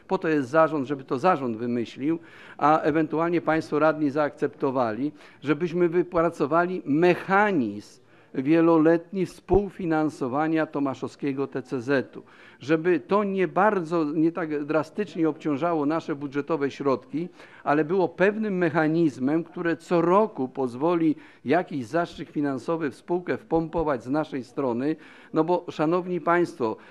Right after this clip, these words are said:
nasz szpital jest na mapie potrzeb. Na pewno w tym rozporządzeniu ministra czy tam ustawie znajdzie się, po bokach bardzo słabej kondycji są, czy bym powiedział wręcz padają, jak szpital w Rawie,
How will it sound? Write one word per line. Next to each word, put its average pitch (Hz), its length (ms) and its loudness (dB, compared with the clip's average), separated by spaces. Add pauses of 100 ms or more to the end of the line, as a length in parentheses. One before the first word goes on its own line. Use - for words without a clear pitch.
(140)
nasz 151 260 0
szpital 170 520 -2
jest 151 240 -2
na 147 120 0
mapie 143 340 -2
potrzeb. 135 580 -4
Na 127 160 -4
pewno 185 420 -4
w - 40 -20
tym 170 180 -4
rozporządzeniu 143 720 -2
ministra 143 600 0 (320)
czy 147 100 -14
tam 139 180 0
ustawie 151 540 0
znajdzie 127 640 0
się, 107 220 -14 (580)
po 190 180 6
bokach 175 800 2
bardzo 170 460 0
słabej 156 440 0
kondycji 151 580 -2
są, 147 300 -2
czy 147 160 -8
bym 143 160 -6
powiedział 147 320 -2
wręcz 139 280 -6
padają, 139 480 -2
jak 131 180 -8
szpital 135 380 -6
w 107 60 -6
Rawie, 123 460 -2